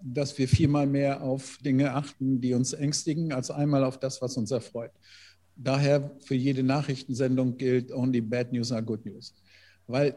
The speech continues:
immer, wenn ich schlechte Nachrichten höre, geht's mir sofort besser. Bei mir ist das ja nicht passiert. Ne? Wenn die Bild also titelt,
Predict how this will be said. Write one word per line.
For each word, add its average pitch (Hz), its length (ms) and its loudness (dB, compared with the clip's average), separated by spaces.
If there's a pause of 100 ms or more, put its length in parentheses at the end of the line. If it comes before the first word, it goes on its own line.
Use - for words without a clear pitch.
immer, 180 260 2
wenn 151 140 2
ich 143 120 0
schlechte 165 360 -2
Nachrichten 143 580 0
höre, 143 320 2
geht's 131 300 -4
mir 120 80 4
sofort 123 400 -2
besser. 117 380 -4
Bei 120 180 -2 (160)
mir 143 260 6
ist - 180 -4
das 156 140 2
ja 151 80 4
nicht 190 240 2
passiert. - 380 -8 (160)
Ne? 151 160 -2
Wenn 127 120 0
die 127 80 4
Bild 143 360 0
also 123 240 -2
titelt, 127 560 2